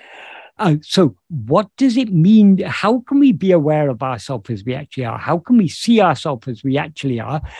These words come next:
This is what Bhagavan explains in verse twenty-six. In the Tamil version, he says, "Thanai iritale,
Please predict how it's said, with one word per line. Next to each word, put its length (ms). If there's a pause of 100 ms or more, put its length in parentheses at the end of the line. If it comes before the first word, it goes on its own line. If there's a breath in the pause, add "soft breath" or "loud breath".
(240 loud breath)
This 200
is 120
what 200
Bhagavan 420
explains 540
in 160
verse 320
twenty-six. 840 (580 loud breath)
In 140
the 80
Tamil 400
version, 480
he 160
says, 400 (720)
"Thanai 720
iritale, 800